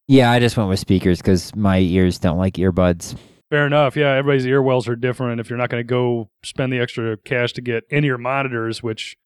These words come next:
Speaker 2: musicians tend to do that, but whatever.
Speaker 1: I'm a bass player. I just need to hear the drum.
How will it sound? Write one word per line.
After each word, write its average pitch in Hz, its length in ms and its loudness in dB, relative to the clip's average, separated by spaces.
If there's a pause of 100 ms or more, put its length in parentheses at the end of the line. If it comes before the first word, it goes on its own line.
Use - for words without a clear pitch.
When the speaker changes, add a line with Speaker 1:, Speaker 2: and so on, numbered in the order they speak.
Speaker 2:
musicians 214 480 2
tend 160 160 0
to 139 60 -4
do 135 180 -2
that, 135 220 2 (120)
but 123 220 -2 (160)
whatever. 156 440 4 (360)
Speaker 1:
I'm 170 120 8
a 170 80 8
bass 127 240 4
player. 110 200 4
I 104 80 4
just 107 160 2
need 98 120 2
to 92 60 0
hear 95 180 6
the 85 120 0
drum. 85 360 2